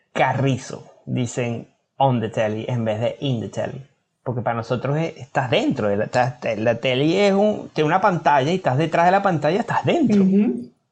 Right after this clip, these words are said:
Speaker 1: No estás on the telly, pero para ellos estás sobre la pantalla, no detrás de la pantalla. Y es algo muy complicado.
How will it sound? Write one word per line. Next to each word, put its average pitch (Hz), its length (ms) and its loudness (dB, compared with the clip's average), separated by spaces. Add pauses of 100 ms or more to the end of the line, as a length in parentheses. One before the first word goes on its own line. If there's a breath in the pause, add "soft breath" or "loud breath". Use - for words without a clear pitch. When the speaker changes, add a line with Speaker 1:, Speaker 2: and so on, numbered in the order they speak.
(520)
Speaker 1:
No 135 120 2
estás 156 320 -2
on 196 220 2
the 147 80 0
telly, 110 260 -2
pero 131 180 2
para 127 200 4
ellos 165 120 0
estás 175 280 -2
sobre 208 320 4
la 113 120 2
pantalla, 101 500 -4
no 135 220 2
detrás 135 300 0
de 131 60 -2
la 110 120 2
pantalla. 104 520 -6 (1500 soft breath)
Y 135 240 2
es 123 60 2
algo 147 220 2
muy 147 140 2
complicado. 113 580 -4